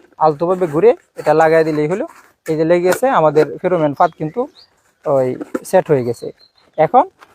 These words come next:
এই যে উপরে আরেকটা ছিদ্র আছে, এখানে আরেকটা সুতা দিয়ে শুধু এই যে দেখেন, এভাবে কিন্তু বেঁধে দিলেই আমাদের ফেরোমন ফাঁদটা সেট হয়ে যাবে। এখন আমরা এখানে যে ফেরোমন ফাঁদটা আমরা,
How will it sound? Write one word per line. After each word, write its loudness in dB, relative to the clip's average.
এই 2
যে 0
উপরে 2
আরেকটা 0
ছিদ্র -6
আছে, -4
এখানে -2
আরেকটা -4
সুতা 0
দিয়ে 0
শুধু -2
এই 4
যে 6
দেখেন, 0
এভাবে 2
কিন্তু -6
বেঁধে 2
দিলেই 0
আমাদের -2
ফেরোমন -2
ফাঁদটা 0
সেট 0
হয়ে 2
যাবে। -2
এখন 2
আমরা 0
এখানে -2
যে 2
ফেরোমন 2
ফাঁদটা 0
আমরা, 2